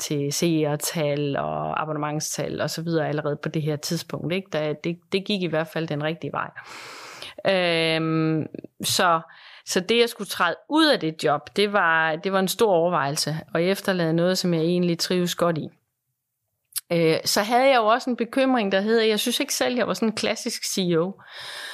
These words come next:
Altså, der er mange, øh, administrerende direktører, de har en eller anden form for økonomisk uddannelse eller baggrund, eller har siddet i et lignende job før, eller sådan noget. Det kunne jeg ikke komme med. Jeg var jo egentlig mest, øh, publicist.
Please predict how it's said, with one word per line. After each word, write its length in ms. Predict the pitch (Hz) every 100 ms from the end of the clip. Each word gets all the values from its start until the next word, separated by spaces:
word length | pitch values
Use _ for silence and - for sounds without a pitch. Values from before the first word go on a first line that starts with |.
| - -
Altså, 220 | 185 190
der 80 | 180
er 80 |
mange, 520 | 196 196 208 233 226 180
øh, 360 | 170 170 165 -
administrerende 540 | 175 180 190 185 180
direktører, 420 | 175 165 - 185
de 120 | 175
har 160 | 175 165
en 220 | 160 185
eller 160 | 165 160
anden 140 | 170
form 280 | 175 170 170
for 80 | 160
økonomisk 840 | 156 175 175 180 185 180 170 -
uddannelse 640 | 185 180 170 151 170 170 165
eller 160 | 156
baggrund, 600 | 151 139 175 - 156 160
eller 160 | 160 156
har 160 | 156
siddet 360 | 156 - 180 180
i 60 | 170
et 100 | 160
lignende 440 | 180 190 180 175
job 200 | 151 - -
før, 260 | 185 175 143
eller 140 | 156
sådan 120 | 165
noget. 220 | 165 165
Det 100 | 277
kunne 140 | 277 285
jeg 240 | 180 131
ikke 180 | - _
komme 240 | - 156 175
med. 260 | 165 143 - - - - - - -
Jeg 180 | 190 202
var 160 | 196
jo 260 | 185 180 -
egentlig 500 | 208 240 247 226 190
mest, 480 | 185 202 202 196 -
øh, 180 | 151 156
publicist. 640 | 175 160 165 208 196